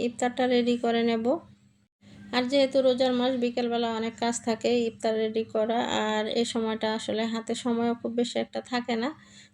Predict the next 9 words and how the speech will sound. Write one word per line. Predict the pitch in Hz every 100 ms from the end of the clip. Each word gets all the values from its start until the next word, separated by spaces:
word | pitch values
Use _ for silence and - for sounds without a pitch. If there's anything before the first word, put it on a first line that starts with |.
| _
মনে | 240 233 247
হয় | 247 240
যেন | 233 233
কাজ | 233 233 -
করতে | 240 233 226
করতে | 220 214
সময়টা | 247 247 226 220 226 226
কত | - 196 - 214
দ্রুত | 214 226